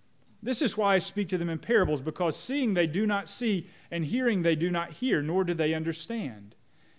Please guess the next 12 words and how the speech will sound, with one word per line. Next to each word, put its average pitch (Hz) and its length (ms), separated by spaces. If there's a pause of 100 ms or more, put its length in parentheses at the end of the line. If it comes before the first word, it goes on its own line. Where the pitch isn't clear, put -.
Indeed, 196 460
in 180 240
their 220 160
case, 240 340
the 175 140
prophecy 208 580
of 170 80
Isaiah 147 460
is 156 100
fulfilled 185 540
that 139 100
says, 156 380